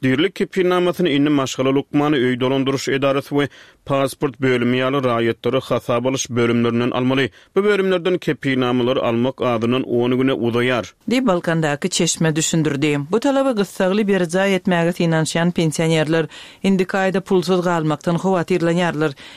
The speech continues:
Speaker 2: Ýanwar aýynyň soňuna çenli sanlyja günüň galmagy ilatyň sosial taýdan goraksız gatlagynyň aladalaryny artdyrýar.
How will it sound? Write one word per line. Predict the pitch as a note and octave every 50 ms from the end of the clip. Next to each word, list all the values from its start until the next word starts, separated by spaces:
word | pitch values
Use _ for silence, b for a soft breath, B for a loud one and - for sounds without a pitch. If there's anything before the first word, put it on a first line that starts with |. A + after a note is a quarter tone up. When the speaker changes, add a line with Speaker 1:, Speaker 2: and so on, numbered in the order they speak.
| B B
Speaker 2:
Ýanwar | D#3+ E3 D#3+ D#3+ E3 E3 E3+
aýynyň | F3+ F#3+ G3 G#3 A3 A#3 B3
soňuna | - G3+ F#3 F3 E3+ E3+ E3+
çenli | - - F#3 E3+ E3+ E3+ F3+
sanlyja | - - F3+ F3+ F#3 F#3 F3+ E3 D#3 F3 E3+
günüň | D#3+ D#3+ D#3 D#3+ D#3+ D#3
galmagy | D#3 D#3 D3+ D3 D3 C#3+ D3 D#3+ F3 F#3
ilatyň | D#3+ D3+ C#3+ C3+ - E3 D#3 D#3+
sosial | - E3 D3+ - - D#3+ D#3 D#3+
taýdan | D#3+ - E3 D3+ D3 D3 C#3 D#3 D3+ D#3 D3+
goraksız | D#3 D#3+ D#3+ D3+ D3 C#3 C3 - - D#3+ D#3
gatlagynyň | D#3 D3+ - - - D#3 D3 D3 D3+ D3+ C#3+ C3+ B B B B B B B
aladalaryny | F3+ F3 E3 D3+ D3+ D3 C#3+ C#3+ C#3 D3+ D3 C#3+
artdyrýar. | - - - D#3 D#3+ D#3 D#3 D3+ C#3+